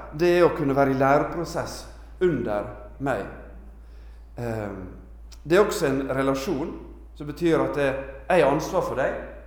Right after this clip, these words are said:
jeg tar ansvar for deg, og for det du gjør her. Eh, det er mitt verksted, det er mine,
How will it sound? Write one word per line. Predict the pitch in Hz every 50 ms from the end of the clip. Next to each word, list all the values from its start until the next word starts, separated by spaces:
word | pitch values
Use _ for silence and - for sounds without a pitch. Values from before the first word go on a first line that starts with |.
| - - - - - - - - - - - -
jeg | 175 175 -
tar | - - 214 190 139 120 113
ansvar | 104 - - - 110 107
for | - 123 110
deg, | 123 139 175 180 - - - - - - - - - - - - - - - - - - -
og | - 147
for | - 156
det | 151 165 156 156
du | 143
gjør | 135 123 117 117 120 110 98 95
her. | 92 98 95 - - - - - - - - - - - - - - - - - - -
Eh, | 135 123 113 113 110 110 107 117
det | 147
er | 175
mitt | 220 226 220 - 151
verksted, | 170 196 - - - - - 165 185 208 165
det | 160
er | 165 175
mine, | 170 170 185 196 190 160 143 139 143 139